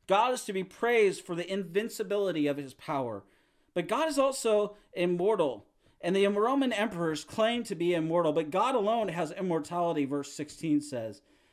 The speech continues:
This me-, does not mean, though, that, that nothing else will last forever. The new heavens and the new earth will stand forever. So will the blessed angels, as well as the bodies and the souls of every human being,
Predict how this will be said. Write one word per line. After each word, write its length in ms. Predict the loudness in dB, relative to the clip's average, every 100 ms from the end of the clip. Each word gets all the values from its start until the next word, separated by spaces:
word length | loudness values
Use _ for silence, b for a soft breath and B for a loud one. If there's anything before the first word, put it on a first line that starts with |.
| b
This 280 | 2 2 2
me-, 240 | -4 -4 -4
does 240 | -4 -4
not 280 | -4 -4 -4
mean, 340 | -4 -2 0
though, 260 | 2 2 2
that, 280 | 0 -2 -2
that 140 | -2
nothing 580 | 0 -2 -2 -4 -4 -6 B B B _ 0
else 360 | 2 0 -4
will 160 | -6 -2
last 360 | -2 -2 -6
forever. 540 | -8 -2 0 0 -4 -16 _ _ -4
The 80 |
new 200 | 0 2
heavens 380 | 6 6 6 -2
and 120 | 0
the 60 | 0
new 200 | 2 4
earth 300 | 4 0 -2
will 100 | -6
stand 400 | -4 0 0 0
forever. 380 | 0 0 0 -4
So 240 | 0 0
will 100 | 2
the 80 | 0
blessed 500 | 0 0 -2 -2 -4
angels, 400 | -4 -2 -4 -6
as 140 | -6
well 200 | -2 0
as 80 | 0
the 100 | -2
bodies 440 | -4 -2 -2 -2 -4
and 100 | -6
the 40 |
souls 480 | -6 -2 0 0 0
of 140 | -6
every 280 | 0 0 0
human 300 | -2 -2 -2
being, 400 | -2 0 0 -2